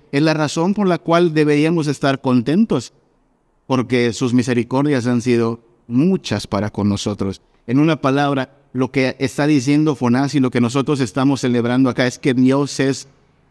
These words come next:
bueno. Este es un Dios bueno. Ahora, una pregunta aquí que hay que hacernos es, ¿cómo sabes que Dios es bueno?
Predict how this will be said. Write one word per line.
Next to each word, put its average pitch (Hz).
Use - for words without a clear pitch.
bueno. 170
Este 156
es 147
un 180
Dios 175
bueno. 180
Ahora, 175
una 240
pregunta 190
aquí 151
que 147
hay 143
que 160
hacernos 131
es, -
¿cómo 302
sabes 156
que 123
Dios 120
es 113
bueno? 98